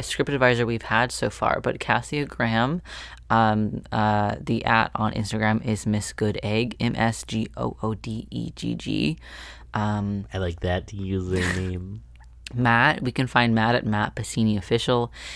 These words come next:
Speaker 1: and you can also find
Speaker 2: The other Matt
Speaker 1: Spencer.
Speaker 2: Bassinis have stolen my
Speaker 1: <laughs>
Speaker 2: username.
Speaker 1: Oh, so you're the official one, though, so.
Speaker 2: Yes.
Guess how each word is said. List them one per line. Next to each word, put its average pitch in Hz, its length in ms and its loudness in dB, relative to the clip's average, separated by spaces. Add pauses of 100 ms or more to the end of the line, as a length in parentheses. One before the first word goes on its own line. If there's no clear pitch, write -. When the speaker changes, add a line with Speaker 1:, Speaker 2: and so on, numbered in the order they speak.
(140)
Speaker 1:
and 117 160 4
you 107 80 2
can 113 140 0
also - 240 -2
find 107 260 2
Speaker 2:
The 82 60 4
other 85 160 2
Matt 90 240 4
Speaker 1:
Spencer. 113 280 4
Speaker 2:
Bassinis 98 300 2
have 107 140 2
stolen 127 500 10
my - 0 -
Speaker 1:
<laughs> - 220 4 (180)
Speaker 2:
username. - 560 0 (560)
Speaker 1:
Oh, 127 180 10
so 120 280 6
you're 120 220 4
the 120 120 6
official 117 340 2
one, 110 160 0
though, 117 300 -6
so. - 140 -2
Speaker 2:
Yes. 220 500 4